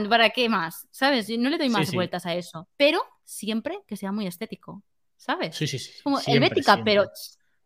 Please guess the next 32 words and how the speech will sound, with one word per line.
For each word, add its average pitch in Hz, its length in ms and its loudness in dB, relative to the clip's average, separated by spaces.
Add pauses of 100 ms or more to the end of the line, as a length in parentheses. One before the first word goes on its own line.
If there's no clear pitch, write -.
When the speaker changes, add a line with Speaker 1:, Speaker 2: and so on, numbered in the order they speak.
(160)
Speaker 1:
te 208 80 -6
voy 190 100 0
a - 20 0
Speaker 2:
Estético. 247 160 2
Speaker 1:
cuidar 240 240 4
aquí 233 240 0
que 269 100 2
voy 233 140 0
a 247 40 2
hacerte 262 280 -4
S 254 160 -4
M 208 180 0
R. 156 320 -6
¿Sabes 302 320 0
lo 392 60 0
que 302 100 -4
quiero 302 160 0
decir? 285 300 0
Speaker 2:
Efectivamente, 139 720 2
efectivamente, 135 640 0
sí, 233 160 -4
sí. 233 60 -6
Speaker 1:
Entonces, 226 540 -6 (340)
no 277 180 0
sé, 277 300 -2
al 208 80 -4
final 214 260 2
Speaker 2:
A 156 80 6
mí 160 80 4
eso 180 140 2
me 220 100 2
pasa, 247 460 0